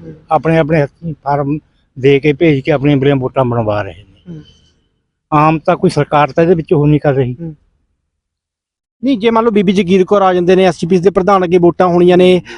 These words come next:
Speaker 1: ਜਾਂ ਢੀਂਡਸਾ ਸਾਹਿਬ, ਉਹ ਤਾਂ ਫਿਰ ਉਹਨਾਂ ਦੇ ਨਾਲ ਹੀ ਨੇ।
Speaker 2: ਉਹ ਤਾਂ ਹੈ, ਉਹ ਹੈ, ਇੱਕੋ ਸਾਰੀ ਦੇ ਬੱਟੇ ਨੇ। ਬੀਬੀ ਜਗੀਰ ਕੌਰ ਕਿਹੜਾ ਘੱਟ ਰਹੀ ਹੈ ਜਾਂ ਹੋਰ ਕੋਈ ਆਪਾਂ ਲਾਈਏ,
Speaker 1: ਨਹੀਂ,
Speaker 2: ਕੋਈ
Speaker 1: ਭਾਈ,
Speaker 2: ਵੀ।
Speaker 1: ਭਾਈ ਰਣਜੀਤ ਸਿੰਘ ਨੂੰ ਤੁਸੀਂ ਜਾਣਦੇ ਹੋਣੇ ਹੋ, ਹਨਾ?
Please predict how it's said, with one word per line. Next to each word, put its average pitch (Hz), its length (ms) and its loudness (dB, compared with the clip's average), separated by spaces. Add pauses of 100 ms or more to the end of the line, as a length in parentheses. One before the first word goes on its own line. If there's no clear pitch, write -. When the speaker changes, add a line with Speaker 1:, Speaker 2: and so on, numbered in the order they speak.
Speaker 1:
ਜਾਂ 208 100 4
ਢੀਂਡਸਾ 202 340 2
ਸਾਹਿਬ, 208 220 4
ਉਹ 240 180 4
ਤਾਂ 254 120 2
ਫਿਰ 240 120 2
ਉਹਨਾਂ 247 220 4
ਦੇ 262 60 2
ਨਾਲ 220 200 6
ਹੀ 220 60 0
ਨੇ। 220 220 0 (400)
Speaker 2:
ਉਹ 165 140 -2
ਤਾਂ 185 140 0
ਹੈ, 147 160 2
ਉਹ 151 200 4
ਹੈ, 151 40 2
ਇੱਕੋ 147 300 0
ਸਾਰੀ 139 240 -2
ਦੇ 139 140 2
ਬੱਟੇ 127 340 -2
ਨੇ। 143 220 0
ਬੀਬੀ 139 440 -2
ਜਗੀਰ 143 220 -4
ਕੌਰ 139 200 -2
ਕਿਹੜਾ 156 300 0 (680)
ਘੱਟ - 160 -8 (580)
ਰਹੀ 143 320 2
ਹੈ 143 80 0
ਜਾਂ 143 140 2
ਹੋਰ 127 280 0
ਕੋਈ 143 220 -2
ਆਪਾਂ 135 280 -2
ਲਾਈਏ, 131 200 0
Speaker 1:
ਨਹੀਂ, 147 100 0
Speaker 2:
ਕੋਈ - 140 0
Speaker 1:
ਭਾਈ, 190 100 2
Speaker 2:
ਵੀ। 160 120 -6 (220)
Speaker 1:
ਭਾਈ 269 140 0
ਰਣਜੀਤ 233 300 -4
ਸਿੰਘ 247 120 -4
ਨੂੰ 247 100 0
ਤੁਸੀਂ 247 140 4
ਜਾਣਦੇ 202 280 4
ਹੋਣੇ 196 160 4
ਹੋ, 190 60 4
ਹਨਾ? 254 200 2